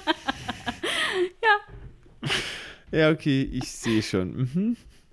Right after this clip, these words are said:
Speaker 2: Schwedische Wissenschaftler haben herausgefunden. <laughs> Ja, schon klar.
Speaker 1: Äh, ja.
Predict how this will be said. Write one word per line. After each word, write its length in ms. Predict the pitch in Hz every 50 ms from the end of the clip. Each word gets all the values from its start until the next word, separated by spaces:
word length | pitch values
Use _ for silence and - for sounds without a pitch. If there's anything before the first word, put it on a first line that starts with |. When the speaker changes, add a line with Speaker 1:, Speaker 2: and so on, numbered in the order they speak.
| _ - -
Speaker 2:
Schwedische 540 | - - - 165 170 165 175 175 - 165 143
Wissenschaftler 600 | 143 147 - - 143 127 131 123 120 - 123 120 113
haben 140 | 110 110
herausgefunden. 1120 | 113 113 104 123 131 147 139 - - 151 160 139 139 151 151 151 147 135 135 127 123 127 120 - - -
<laughs> 140 | - - -
Ja, 140 | 143 143 135 123 135 139 127
schon 200 | - 117 110 104 90
klar. 280 | - 90 87 85 82 - - -
Speaker 1:
Äh, 600 | - - 135 269 262 254 254 247 240 240 240 233
ja. 200 | 220 202 196 185